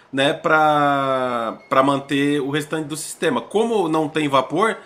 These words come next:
então não vai gastar eletricidade porque as saunas também vão tá desabilitadas, tá? Mas aqui você não perde nada de água nesse sistema, nesse aqui você perde, nesse de cima.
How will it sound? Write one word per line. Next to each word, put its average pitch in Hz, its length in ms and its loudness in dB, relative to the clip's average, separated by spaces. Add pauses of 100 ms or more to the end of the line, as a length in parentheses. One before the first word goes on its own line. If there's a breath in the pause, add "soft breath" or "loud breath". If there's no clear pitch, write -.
(220 loud breath)
então 147 300 2
não 175 100 0
vai 156 160 4
gastar 160 280 -2
eletricidade 160 680 0
porque 175 240 -8
as 170 120 -2
saunas 160 340 -2
também 160 240 -4
vão 165 160 -6
tá 160 160 -2
desabilitadas, 156 840 -2 (300 soft breath)
tá? 107 180 2
Mas 117 300 2
aqui 123 220 -2
você 127 220 -4
não 147 120 -2
perde 139 320 2
nada 147 280 2
de 165 120 -2
água 135 320 4
nesse 147 180 -6
sistema, 135 340 -4
nesse 107 220 -6
aqui 117 200 -8
você 117 220 -8
perde, 101 340 -4
nesse 104 180 -10
de - 80 -12
cima. 98 320 -10